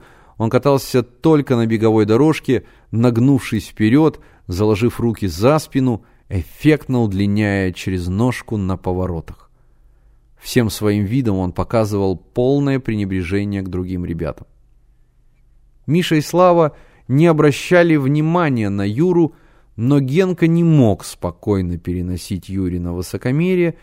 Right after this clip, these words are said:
и однажды, выехав на круг, попробовал гоняться с ним на перегонки. Генка катался на коньках очень хорошо, лучше всех в школе – но разве мог он на Снегурочках угнаться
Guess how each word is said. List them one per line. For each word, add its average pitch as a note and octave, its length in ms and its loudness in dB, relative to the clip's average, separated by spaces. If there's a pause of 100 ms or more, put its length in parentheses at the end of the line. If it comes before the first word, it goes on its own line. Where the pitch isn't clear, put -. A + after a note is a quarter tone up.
(320)
и B2 120 2
однажды, D#3+ 600 2
выехав D#3 500 0
на C3+ 140 0
круг, F#3+ 480 -4 (260)
попробовал D3+ 720 2
гоняться B2+ 600 2
с - 140 -6
ним G2+ 220 -2
на F#2 80 -2
перегонки. F2 680 -6 (1040)
Генка C#3 380 0
катался A2 400 0
на A2 100 -4
коньках A#2 400 -2
очень B2 240 -2
хорошо, D#3 540 0 (260)
лучше A#2+ 320 0
всех D3+ 200 0
в C3+ 60 -8
школе – E3+ 420 2 (400)
но G#2+ 140 2
разве A#2 300 2
мог B2 440 2
он F#2 180 -4
на F#2+ 100 0
Снегурочках G#2 840 -2
угнаться F#2+ 760 -4